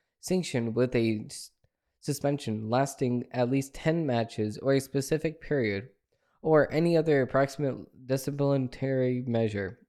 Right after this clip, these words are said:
Iranian state-affiliated media Transmin News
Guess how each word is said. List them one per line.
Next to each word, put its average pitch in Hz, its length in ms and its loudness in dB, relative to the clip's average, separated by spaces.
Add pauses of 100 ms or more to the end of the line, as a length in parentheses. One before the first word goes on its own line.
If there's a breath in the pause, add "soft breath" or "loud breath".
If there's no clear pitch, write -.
(100)
Iranian 139 500 2
state-affiliated 120 1300 0
media 113 420 2 (260)
Transmin 147 840 2 (280)
News 135 340 2